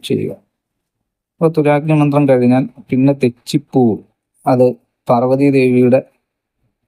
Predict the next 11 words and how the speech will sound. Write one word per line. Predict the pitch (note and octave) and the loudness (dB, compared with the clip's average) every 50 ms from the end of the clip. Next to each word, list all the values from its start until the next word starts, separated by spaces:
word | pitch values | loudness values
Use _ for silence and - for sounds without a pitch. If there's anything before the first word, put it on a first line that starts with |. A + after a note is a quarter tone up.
| - E3 | -6 -2
മന്ത്രം | C#3+ B2+ A#2+ A2+ A#2 A2+ A2 | 0 0 2 0 0 -2 -2
കൊണ്ടാണ് | G#2+ G2+ F#2 A2 A2+ - - | -2 -2 -4 -6 -8 -10 -8
സാധാരണ | - - B2 A2+ A2+ A2+ A2 A2 A2 - - _ _ _ _ _ _ _ _ _ _ _ _ _ _ _ _ _ _ _ B2+ _ _ - - | -4 -2 -2 0 0 0 0 0 -2 -2 -4 _ _ _ _ _ _ _ _ _ _ _ _ _ _ _ _ _ _ _ -20 _ _ -6 -4
അതിൽ | A#2 A2 G#2+ G#2+ G2 - _ _ _ _ - - | -4 -2 -2 -2 -4 -4 _ _ _ _ -4 -2
ഹോമം | A#2+ A2+ A2+ A2+ A2 | 0 2 2 0 2
ചെയ്യാറുള്ളത്. | A2 G2 G2+ - F2+ F2 E2 D#2+ - | 0 -2 -2 -2 -6 -6 -8 -4 -2
പാർവതി | C3+ C3 C3 B2+ C3 C3 C3 B2+ B2 - _ _ _ _ _ _ _ _ - D3+ D3 | 0 0 0 0 0 0 -2 -2 -2 -6 _ _ _ _ _ _ _ _ -4 -2 0
ദേവിയുടെ, | C3 C3 B2+ B2+ B2+ B2 A#2+ B2 | 0 2 2 2 2 2 2 2
ആ, | A#2 A#2 B2 B2 B2 B2 B2 B2 B2 B2 A#2+ A#2+ A#2+ A#2+ A#2 A#2 A#2 A2+ - - | 0 0 0 0 0 2 2 2 2 2 2 2 2 2 2 2 0 -2 -4 -6
ഛന്ദസ്, | - A#2 A2+ A#2 A#2 A#2+ A#2+ - - C#3 - - _ _ _ _ _ _ _ _ _ _ _ _ _ _ _ _ _ _ _ _ _ _ _ _ _ _ _ _ _ _ _ _ _ _ _ _ _ - - | -4 -2 0 0 0 0 -4 -2 -4 -4 -4 -4 _ _ _ _ _ _ _ _ _ _ _ _ _ _ _ _ _ _ _ _ _ _ _ _ _ _ _ _ _ _ _ _ _ _ _ _ _ -18 -10
ആ, | - - B2 A#2+ A#2 - G#2+ - | -4 -2 0 0 0 0 -2 -6